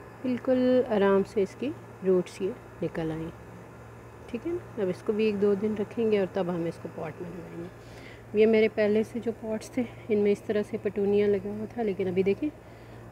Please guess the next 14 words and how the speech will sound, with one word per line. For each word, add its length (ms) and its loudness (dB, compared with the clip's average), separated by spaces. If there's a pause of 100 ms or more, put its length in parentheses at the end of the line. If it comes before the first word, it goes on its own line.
(160)
क्योंकि 260 2
यहाँ 340 4
पे 120 -2
गर्मी 320 4
बहुत 240 2
बढ़ 220 0
गई 260 2
है, 140 0 (220)
अब 120 -4
इसकी 300 -2
flowering 600 0
भी 100 0 (200)
बहुत, 320 -6 (260)
ये 260 -2